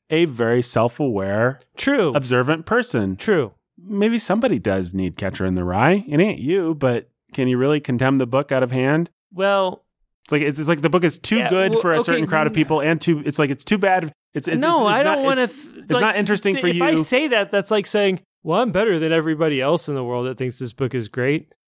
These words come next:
Speaker 2: And I, that, I don't think that that's true. I think
Speaker 1: I'm not trying to trap you. I'm just, I mean, honestly, like,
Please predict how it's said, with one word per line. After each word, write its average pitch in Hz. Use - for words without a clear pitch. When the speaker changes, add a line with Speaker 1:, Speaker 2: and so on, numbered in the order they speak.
Speaker 2:
And 170
I, 180
that, 190
I -
don't 214
think 220
that 202
that's 208
true. 156
I 143
think 185
Speaker 1:
I'm 247
not 277
trying 220
to 156
trap 170
you. 117
I'm 127
just, 156
I 143
mean, 151
honestly, 147
like, 117